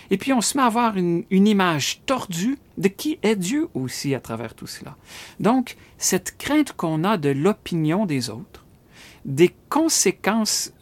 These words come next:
négatives qui pourraient nous arriver à cause de cela, font en sorte qu'on se remet en question. On se dit, « Ah, ben là,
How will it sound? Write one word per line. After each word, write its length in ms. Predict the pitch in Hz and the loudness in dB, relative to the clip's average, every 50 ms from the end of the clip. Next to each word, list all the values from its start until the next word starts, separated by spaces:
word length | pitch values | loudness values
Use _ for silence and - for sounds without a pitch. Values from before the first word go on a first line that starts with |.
| - | -14
négatives 1040 | - - - - 170 196 240 302 311 285 220 208 185 - - - 269 269 220 - - | -14 -12 -6 0 2 4 6 6 6 6 6 4 4 2 -2 -2 0 0 0 -2 -4
qui 120 | - 170 | -10 -12
pourraient 340 | - - - 170 170 196 208 | -6 -2 -2 0 0 0 0
nous 240 | 190 170 151 143 151 | 0 0 0 2 0
arriver 420 | 143 131 127 123 117 131 160 - - | 0 0 -2 -4 -2 -2 -4 -4 -4
à 100 | 156 147 | -8 -10
cause 400 | - _ - - 262 240 190 - | -10 _ -8 -6 -6 -6 -6 -4
de 80 | 131 | -6
cela, 360 | 131 - - - - 151 175 190 - - - - - - - - | -4 -4 -6 -8 -8 -10 -10 -10 -14 -18 -16 -16 -16 -16 -18 -18
font 240 | - - - 269 285 | -12 -4 0 4 4
en 60 | 254 | 4
sorte 320 | - - - 262 262 - - | 4 2 -2 -4 -4 -6 -6
qu'on 200 | - - 214 202 | -2 -2 -2 0
se 220 | - - - - | -2 -2 0 0
remet 340 | 196 185 180 208 226 240 269 | 0 2 2 4 4 4 4
en 80 | 254 240 | 4 2
question. 420 | 247 - 175 - - - - 156 | 2 0 -2 -2 -2 -4 -4 -4
On 40 | 165 | -4
se 80 | 147 | -2
dit, « 100 | 151 190 - | -4 -4 0
Ah, 180 | 160 233 247 | 2 2 2
ben 180 | 240 220 220 226 | 4 2 2 2
là, 180 | 240 254 262 | 2 2 0